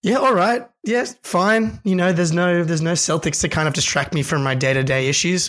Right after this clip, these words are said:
which is, um, maybe good, maybe bad. We'll find out in the next six weeks or so.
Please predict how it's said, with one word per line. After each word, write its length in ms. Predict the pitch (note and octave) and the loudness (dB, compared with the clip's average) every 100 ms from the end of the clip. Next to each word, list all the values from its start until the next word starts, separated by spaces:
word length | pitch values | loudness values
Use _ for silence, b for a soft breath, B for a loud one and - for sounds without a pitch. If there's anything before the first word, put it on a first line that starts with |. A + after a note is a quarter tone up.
| - | -2
which 120 | - | 0
is, 300 | E3 A#2 - - | 2 2 -2 -8
um, 420 | C#3+ C3 B2 B2 - | -6 -4 -6 -8 -6
maybe 240 | C#3+ C#3 C#3 | -2 0 0
good, 220 | C#3+ C#3 | 2 2
maybe 180 | C3+ C3+ | 2 2
bad. 340 | C3 B2 A#2 - | 2 2 -2 -4
We'll 160 | C3+ C#3 - - _ | -4 -4 -14 -20 _
find 300 | - D3+ C3+ | -4 -2 0
out 80 | C3 | 0
in 60 | B2+ | 0
the 40 | |
next 200 | B2+ B2 | -2 -2
six 180 | - - | -2 -2
weeks 220 | C3+ B2+ | -2 -2
or 80 | A#2+ | -4
so. 180 | - | -2